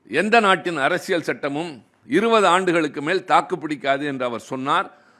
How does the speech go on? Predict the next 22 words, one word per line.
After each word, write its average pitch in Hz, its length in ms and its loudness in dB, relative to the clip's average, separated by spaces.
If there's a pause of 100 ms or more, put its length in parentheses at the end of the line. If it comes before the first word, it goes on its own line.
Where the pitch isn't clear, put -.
(120)
பல 147 200 2
நாடுகளில் 165 520 2
அது 135 180 0
அனுபவத்தில் 170 500 0
கண்டாகிவிட்டது. 123 1000 -4 (200)
ஆனால் 113 380 -2
இந்திய 180 340 2
நாட்டின் 147 340 2
அரசியல் 143 460 4
சட்டம் 120 520 -2 (300)
சற்றேறக்குறைய 143 920 2 (140)
எழுபத்தைந்து 170 640 2
ஆண்டுகளை 156 440 2
கடந்து 123 580 -2
இன்றைக்கு 117 320 -6
வெற்றிகரமாக, 117 920 0
வலிமையாக 139 500 0
இருக்கிறது. 76 340 -16 (1900)
அதற்கு 160 340 0
காரணம் 196 340 4
விவாதிக்கப்பட்ட 196 760 0
முறை, 185 420 -2